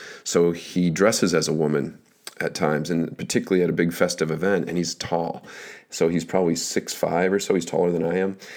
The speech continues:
And he showed up, uh, dressed to the nines in a dress and with his hair down and with, with heels on. And, um, and I noticed at the party that it was a big D J party. There was a lot of dancing, and we had some great excess cocktails.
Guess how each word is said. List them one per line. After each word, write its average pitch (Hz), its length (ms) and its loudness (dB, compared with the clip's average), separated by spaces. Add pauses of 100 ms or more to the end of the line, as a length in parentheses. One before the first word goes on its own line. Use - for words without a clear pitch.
(240)
And 98 100 0
he 98 60 4
showed 104 440 2
up, 107 420 2 (140)
uh, 85 320 2 (180)
dressed 87 260 2
to - 60 -4
the 104 60 4
nines 98 380 2
in 80 100 -2
a 78 40 -2
dress 101 560 0
and 82 300 0
with 85 80 0
his 82 120 0
hair 98 240 2
down 85 340 0
and 85 240 -4 (240)
with, - 200 -6
with - 180 4
heels 113 340 4
on. - 260 -2 (680)
And, 92 240 2
um, 92 140 2
and 101 100 0
I 104 60 2
noticed 127 460 2
at 110 160 0
the 98 60 2
party 101 480 2
that 90 500 0
it - 40 -2
was 92 120 -2
a 87 40 0
big 101 200 0
D 95 120 2
J 92 200 2
party. 90 280 0
There 90 80 2
was 87 80 -2
a 85 60 0
lot 90 100 0
of 82 80 -4
dancing, 87 560 0
and 85 220 -2
we - 80 -6
had 85 100 -4
some 85 140 -6
great 95 200 2
excess 90 280 -2
cocktails. 85 600 -2